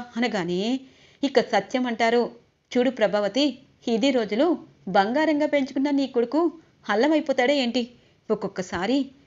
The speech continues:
వాడి మనసును నువ్వు అర్థం చేసుకోవు, ఇప్పటికైనా అర్థం చేసుకొని వాణ్ణి ఆడిపోసుకోవడం మానేసే. బాలు, ఇన్ని సంవత్సరాల నుండి నీ గుండెలో గూడు కట్టుకున్న ఆ దుఃఖాన్ని ఈరోజు శివుడిలాగా బయటికి కక్కేశావు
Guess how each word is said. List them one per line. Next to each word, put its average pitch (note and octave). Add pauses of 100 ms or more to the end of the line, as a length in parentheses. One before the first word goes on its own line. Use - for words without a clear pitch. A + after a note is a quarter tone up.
వాడి C#4
మనసును B3+
నువ్వు A#3
అర్థం F#3
చేసుకోవు, A3+ (480)
ఇప్పటికైనా G#3+
అర్థం F3
చేసుకొని A#3 (380)
వాణ్ణి A#3+ (500)
ఆడిపోసుకోవడం A#3
మానేసే. A#3+ (460)
బాలు, G#3 (520)
ఇన్ని G#3
సంవత్సరాల A#3
నుండి A#3
నీ A#3 (120)
గుండెలో C4+
గూడు A3
కట్టుకున్న A#3
ఆ A3+
దుఃఖాన్ని G3+ (440)
ఈరోజు G#3+ (440)
శివుడిలాగా C#4+
బయటికి G#3+
కక్కేశావు A3+